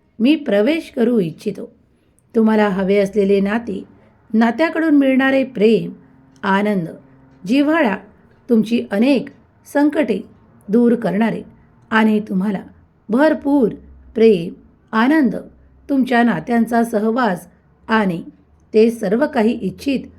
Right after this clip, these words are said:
प्राप्त करून देणारा हा द्वार तुमच्यासाठी देवाने उघडला आहे. त्यात प्रवेश करण्यासाठी तुम्हाला फक्त देवावर विश्वास ठेवायचा आहे आणि तुमचे पाऊल पुढे करायचे आहे.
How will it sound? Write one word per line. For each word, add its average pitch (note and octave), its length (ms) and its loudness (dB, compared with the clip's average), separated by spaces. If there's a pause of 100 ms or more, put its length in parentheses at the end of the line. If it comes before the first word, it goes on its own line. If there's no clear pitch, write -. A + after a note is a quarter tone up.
(240)
प्राप्त A#3 460 -2 (100)
करून A3+ 240 2
देणारा G3+ 400 0 (500)
हा D#4+ 240 -4
द्वार G#3 360 -2 (280)
तुमच्यासाठी G#3 680 -2 (380)
देवाने A3 540 4
उघडला A3 420 -2
आहे. F3+ 420 -8 (340)
त्यात G#3 220 2 (220)
प्रवेश G#3 500 0
करण्यासाठी G3+ 640 -4 (480)
तुम्हाला E4 440 2
फक्त A#3 260 -6 (480)
देवावर G3 480 2
विश्वास G#3+ 580 -2
ठेवायचा G#3+ 540 -2
आहे D#3+ 220 -6 (460)
आणि G#3+ 300 2
तुमचे G#3+ 340 0
पाऊल A3+ 420 0 (380)
पुढे B3 260 4
करायचे A#3 580 -2
आहे. E3 300 -6